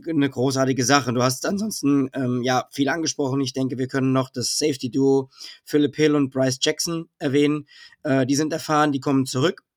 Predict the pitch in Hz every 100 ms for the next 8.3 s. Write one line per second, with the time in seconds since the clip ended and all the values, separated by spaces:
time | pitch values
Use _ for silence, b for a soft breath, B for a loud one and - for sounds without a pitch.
0 | - 170 127 160 147 143 135 - 170 185
1 | - _ _ _ _ _ _ _ - -
2 | 139 147 135 147 131 131 127 123 160 139
3 | 135 127 127 - 160 127 98 107 123 117
4 | 117 113 113 117 123 123 117 110 110 104
5 | 127 107 107 117 B B B B 131 127
6 | 127 131 127 - _ 170 135 127 123 120
7 | 113 _ 160 143 139 135 - 139 135 143
8 | 117 131